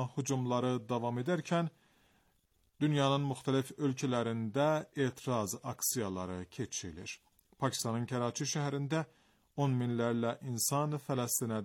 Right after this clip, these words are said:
dəstək nümayişi keçirib. Digər tərəfdən İtaliyanın Milan şəhərində İsrailin Qəzzədə soyqırımına son qoyulması tələbi ilə böyük nümayiş keçirilib. Burada təxminən on beş min nəfər iştirak edib.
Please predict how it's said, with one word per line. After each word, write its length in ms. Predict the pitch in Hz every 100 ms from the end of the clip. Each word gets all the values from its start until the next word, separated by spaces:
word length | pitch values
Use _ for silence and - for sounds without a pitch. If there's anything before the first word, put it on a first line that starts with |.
| 101
dəstək 540 | 123 - - 147 - 120
nümayişi 540 | 101 87 87 - 90
keçirib. 460 | - 80 - 73 - _ _ _ _ _ _ _ _ _ -
Digər 220 | 139 156
tərəfdən 400 | 165 175 - 190 185
İtaliyanın 560 | 165 180 165 160 160 160
Milan 300 | 156 160 160
şəhərində 800 | 156 139 123 104 98 98 92 104
İsrailin 600 | 127 - 123 117 131 143 131
Qəzzədə 440 | 139 131 131 139
soyqırımına 680 | - - 151 135 131 127 131 123 _ _ _ -
son 300 | - 160 165
qoyulması 500 | 156 147 139 131 127 151
tələbi 320 | 156 139 123 107
ilə 180 | 95 90 98
böyük 260 | 113 113 - _ -
nümayiş 480 | 131 120 110 160 - 131
keçirilib. 480 | 107 - 87 92 - _ _ _
Burada 260 | 113 104 110 131
təxminən 480 | 110 120 123 131 - _ _ _
on 180 | 139 131 127
beş 240 | 156 -
min 160 | 123 101
nəfər 400 | 95 - 87 95 _
iştirak 520 | 135 - - 95 82 95
edib. 180 | 78